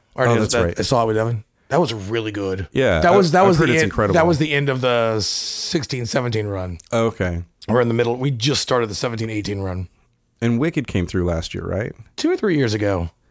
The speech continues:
Speaker 2: Is
Speaker 1: I
Speaker 2: it?
Speaker 1: saw that with
Speaker 2: Okay.
Speaker 1: Devin as well.
Speaker 2: 'Cause, uh,
Speaker 1: I'm
Speaker 2: but
Speaker 1: getting
Speaker 2: the
Speaker 1: caught up in all my, <laughs> getting caught up in musicals with Devin. I appreciate that from her.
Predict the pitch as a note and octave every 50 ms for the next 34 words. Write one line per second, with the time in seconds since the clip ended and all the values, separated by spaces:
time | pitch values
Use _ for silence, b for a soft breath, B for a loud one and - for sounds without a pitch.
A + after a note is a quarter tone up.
0 | _ _ - A2 C3 E3 D#3 - G3 F#3 F3 E3 D#3+ D#3 C#3+ C3+ C#3 C3+ C3 B2+
1 | A#2 A#2+ A#2+ A#2+ A2+ A2 G#2 G2+ G2 - _ _ _ _ _ b b b b b
2 | b b b b b b b b _ - A#2+ A#2 A#2+ B2+ A#2+ A2 A2 A#3+ A#3 A3+
3 | E3+ - - A3 G#3+ G#3+ G#3 F3+ F#3 E3+ D#3+ F3+ F3 E3+ D#3 D#3 - - G#3 A3
4 | G3 D#3+ - F3+ F#3 F#3 F3+ E3 D3 - G3 F#3 - G3+ G#3 F3+ D3 E3+ D#3 D#3
5 | C#3+ - E3+ D3+ - C#3 C3+ B2+ B2 A2+ A2+ A#2 A2 - C3 A#2 G#2+ G2+ G#2+ G2
6 | F#2+ A2+ G#2 G2+ - A2 G#2 G#2 G#2 G#2+ G#2 A2